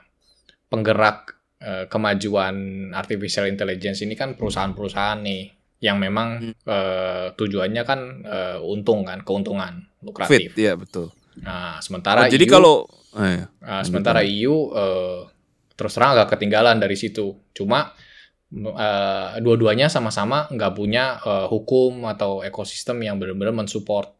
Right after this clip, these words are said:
Speaker 1: eh, bagaimana kalau itu sistemnya udah jadi, terus kita mau apa gitu kan?
Speaker 2: Kayaknya kalau di U S malah sebaliknya ya.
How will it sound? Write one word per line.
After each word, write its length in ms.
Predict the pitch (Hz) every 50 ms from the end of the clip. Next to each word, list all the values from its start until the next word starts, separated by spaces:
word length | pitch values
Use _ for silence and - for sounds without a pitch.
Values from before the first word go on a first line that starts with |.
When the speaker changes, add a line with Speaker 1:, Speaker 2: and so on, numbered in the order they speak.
| _ -
Speaker 1:
eh, 400 | 101 95 87 87 101 101 - - - _ _ _ _ _ _ _ _
bagaimana 560 | - - 120 104 104 104 107 113 127 139 139 127
kalau 400 | - 107 107 101 101 95 92 92
itu 400 | 110 110 - - 117 113 110 110
sistemnya 480 | - - 110 - 110 107 113 113 113
udah 160 | 110 107 107
jadi, 480 | 104 104 101 98 101 131 170 202 - - _ _ _ _ _ _ _ _ _ _ _ _ _ -
terus 240 | - 151 165 165 -
kita 240 | - 135 - 143 143
mau 120 | 131 120
apa 440 | 107 107 104 113 107 98 87 - 85
gitu 200 | 87 92 92 95
kan? 200 | - - 98 101 - _ _ _ _ _ _ _ _ _ _ _ - - - - - - _ _ _ _ _ _
Speaker 2:
Kayaknya 400 | - 110 117 123 127 135 165 214
kalau 240 | - 196 160 143 131
di 260 | 123 117 117 113 113
U 80 | 113 101
S 220 | 82 151 - -
malah 320 | 165 143 131 120 113 113 113
sebaliknya 500 | - 120 113 104 107 135 180 185 147 110
ya. 200 | 104 101 98